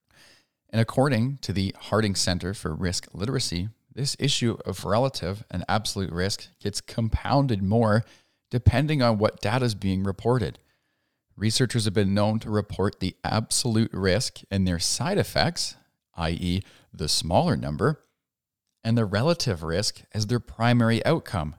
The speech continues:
the bigger number, meaning that they make their numbers look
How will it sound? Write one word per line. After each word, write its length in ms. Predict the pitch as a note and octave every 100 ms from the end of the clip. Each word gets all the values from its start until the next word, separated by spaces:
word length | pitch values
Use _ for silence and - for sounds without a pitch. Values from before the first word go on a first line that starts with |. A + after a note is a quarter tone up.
| -
the 60 | -
bigger 320 | - C#3+ C3
number, 380 | F#2 E2 B1+ - _ - _ _ _ _
meaning 520 | F2+ A#2 C#3+ G#2+ C#3+
that 200 | A2+ A2
they 140 | A2 G2+
make 280 | G#2 B2 C3+
their 160 | C#3+
numbers 540 | G#2 E2+ F2 F#2 F#2 D#2+
look 320 | F#2+ F#2+